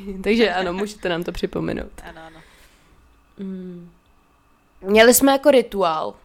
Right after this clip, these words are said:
Speaker 2: Mm.
Speaker 1: Určitě nějaký.
Speaker 2: To jo, ale myslím si, že čistě kanibala jsme ještě neměli.
Speaker 1: To já přemýšlím, že jsem možná něco měla jako o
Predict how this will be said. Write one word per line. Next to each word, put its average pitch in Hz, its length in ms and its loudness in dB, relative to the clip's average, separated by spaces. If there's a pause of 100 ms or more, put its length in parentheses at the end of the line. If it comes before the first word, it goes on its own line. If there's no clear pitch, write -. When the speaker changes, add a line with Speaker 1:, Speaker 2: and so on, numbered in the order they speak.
(120)
Speaker 2:
Mm. 214 300 -20 (180)
Speaker 1:
Určitě 190 400 -12
nějaký. 175 600 -10 (1040)
Speaker 2:
To - 60 -14
jo, 269 220 -8 (160)
ale 214 180 -6
myslím 233 240 -18
si, 277 120 -20
že 269 120 -12
čistě 254 320 -16
kanibala 240 480 -14
jsme 247 160 -20
ještě 240 240 -20
neměli. 226 420 -20 (2000)
Speaker 1:
To - 80 -8
já 175 160 -2
přemýšlím, 190 500 -10
že 185 60 -12
jsem 190 220 -6
možná 185 300 -6
něco 180 300 -6
měla 185 380 -6
jako 214 340 -10
o 214 240 -14